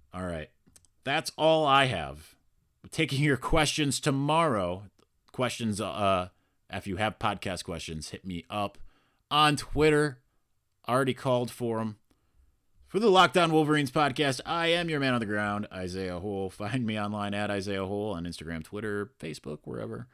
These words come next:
Follow the podcast at On Wolverines, Wolverines Wire, Wolverines Wire. If you'd like to be a featured sponsor on the show, again, remem-, remember, I can't talk.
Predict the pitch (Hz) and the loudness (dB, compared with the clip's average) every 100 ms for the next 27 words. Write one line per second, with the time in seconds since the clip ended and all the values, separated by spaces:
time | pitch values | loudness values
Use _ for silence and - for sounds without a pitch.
0 | _ _ _ _ _ _ _ - 110 104 | _ _ _ _ _ _ _ -6 -2 0
1 | 110 110 117 107 - - 117 104 - _ | 0 0 -2 -4 -4 -2 -2 -2 -10 _
2 | _ - 104 104 95 90 90 78 78 78 | _ -10 -6 -6 -6 -6 -6 -6 -8 -8
3 | 71 71 69 69 62 78 113 120 117 _ | -8 -10 -10 -12 -10 -4 0 0 -2 _
4 | _ _ - 175 196 196 180 180 170 190 | _ _ 2 2 4 2 2 2 2 0
5 | 175 185 175 180 160 - 160 170 160 - | 0 -4 -4 -4 -6 0 0 2 0 0
6 | 180 175 180 151 139 170 170 165 151 165 | 2 4 2 0 -2 -2 0 -2 -4 -4
7 | 151 139 139 151 156 160 131 151 175 - | -6 -6 -2 -2 -2 -4 -4 -4 -4 -4
8 | 117 85 - 82 87 | -8 -8 -8 -8 -8